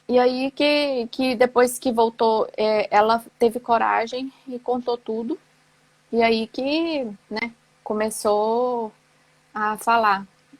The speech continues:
A, aí, a, aí que acabou tudo, porque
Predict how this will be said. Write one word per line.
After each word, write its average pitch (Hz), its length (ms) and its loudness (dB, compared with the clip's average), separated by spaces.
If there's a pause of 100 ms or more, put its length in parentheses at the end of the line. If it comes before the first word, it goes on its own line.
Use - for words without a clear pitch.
(180)
A, 180 680 -6 (240)
aí, 208 220 0
a, 214 300 2 (220)
aí 208 200 0
que 240 100 -2
acabou 233 400 0
tudo, 214 320 -2
porque 185 560 -4